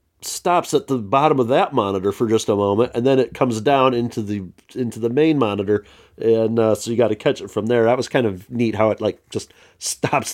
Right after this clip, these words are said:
there at the monitor. The only thing you really gotta keep an eye out for on the top monitor really is the time and your power icons. Really? No, the power icons are on the main screen, though.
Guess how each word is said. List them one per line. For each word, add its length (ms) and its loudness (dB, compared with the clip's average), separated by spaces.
there 180 0
at 140 -2
the 80 -4
monitor. 460 -2
The 60 -2
only 140 0
thing 120 -2
you 100 0
really 160 0
gotta 200 -2
keep 200 -6
an 80 0
eye 200 2
out 200 0
for 400 0
on 220 -2
the 60 -6
top 320 -2
monitor 440 0
really 380 2
is 140 -4
the 100 -18
time 400 -2
and 240 -2
your 220 -4
power 340 -2
icons. 460 -10
Really? 320 2
No, 240 2
the 80 -8
power 240 0
icons 320 0
are 60 2
on 100 0
the 60 -4
main 240 -2
screen, 360 -2
though. 240 -8